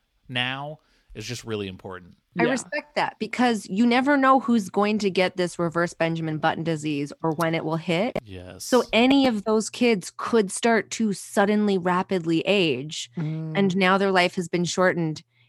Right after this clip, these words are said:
Speaker 2: and they won't get to have the work experience that everyone else had because they've died younger. So if you start them younger, they get to live a fuller
Speaker 1: And
Speaker 2: life.
Speaker 1: And if these kids are, have just regular Benjamin Button disease,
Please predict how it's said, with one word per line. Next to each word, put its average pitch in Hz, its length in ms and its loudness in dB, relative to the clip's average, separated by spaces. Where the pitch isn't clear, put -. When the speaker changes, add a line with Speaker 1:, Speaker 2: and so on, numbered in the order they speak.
Speaker 2:
and 180 160 2
they 175 220 2
won't 175 240 0
get 175 180 0
to 180 80 -2
have 170 260 0
the 170 80 0
work 165 280 -2
experience 165 500 -4
that 156 100 -6
everyone 156 280 0
else 196 220 -2
had 170 220 -6
because 160 280 -8
they've 151 200 -4
died 151 360 -2
younger. 160 600 -6
So 190 120 2
if 180 100 0
you 175 80 -8
start 220 300 0
them 156 200 -4
younger, 135 640 -6
they 185 100 2
get 170 140 2
to 180 80 -2
live 170 160 0
a 175 80 0
fuller 156 180 -2
Speaker 1:
And 262 80 0
Speaker 2:
life. - 440 -2
Speaker 1:
And 233 260 -2
if 180 140 -10
these 143 260 -4
kids 117 460 -6
are, 123 180 -14
have 110 420 -4
just - 260 -8
regular 147 760 -6
Benjamin 101 500 -10
Button 101 240 -14
disease, 95 600 -14